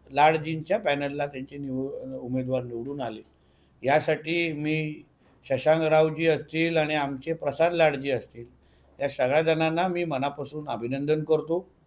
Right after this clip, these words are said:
एक तुम्ही लक्षात घेतलं पाहिजे की मराठी माणसाला कोणी गृहीत धरू नये. सगळे मतदार हे मराठी होते आणि सगळ्या मतदारांनी बॅलेट पेपरवर मतदान केलेलं आहे, हे सर्वात महत्त्वाचं.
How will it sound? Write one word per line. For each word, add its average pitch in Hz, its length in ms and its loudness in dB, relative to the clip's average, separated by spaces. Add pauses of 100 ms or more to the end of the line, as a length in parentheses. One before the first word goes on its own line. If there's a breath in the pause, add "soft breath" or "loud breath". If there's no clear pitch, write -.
(380)
एक 180 260 0
तुम्ही 185 220 0
लक्षात 175 320 6
घेतलं 156 380 -2
पाहिजे 147 280 -4
की 180 120 -6
मराठी 156 460 0
माणसाला 160 480 0
कोणी 170 220 -4
गृहीत 143 340 -2
धरू 147 280 -4
नये. 165 480 2 (1000)
सगळे 180 340 8
मतदार 190 520 8
हे 185 100 6
मराठी 185 460 8
होते 127 460 2 (640)
आणि 175 260 2
सगळ्या 180 440 8
मतदारांनी 196 580 6
बॅलेट 180 520 10
पेपरवर 240 400 8
मतदान 196 420 8
केलेलं 127 380 0
आहे, - 460 -6
हे 196 80 4
सर्वात 208 280 10
महत्त्वाचं. 165 540 0